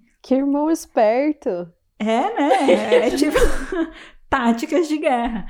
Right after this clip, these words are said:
Speaker 2: Então, eu sou esse nível de pessoa. Mesmo que eu saiba que eu não tenho o menor motivo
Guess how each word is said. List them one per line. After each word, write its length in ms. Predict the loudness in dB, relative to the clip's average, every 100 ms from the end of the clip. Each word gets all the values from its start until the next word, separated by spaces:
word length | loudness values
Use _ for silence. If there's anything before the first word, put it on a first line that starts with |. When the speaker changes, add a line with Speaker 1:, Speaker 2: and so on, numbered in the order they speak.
| -14 -18 _
Speaker 2:
Então, 420 | -6 -2 0 -2 0
eu 180 | 0
sou 180 | 0 2
esse 320 | 2 2 -2 -4
nível 340 | -2 0 0
de 100 | 0
pessoa. 340 | -2 -2 -2
Mesmo 360 | 0 0 0 -6
que 100 | -6
eu 100 | -6
saiba 380 | -4 -2 -2 -2
que 60 |
eu 40 | -2
não 120 | -4
tenho 220 | -6 -8
o 40 | -8
menor 420 | -8 -4 -6 -4
motivo 320 | -8 -6 -6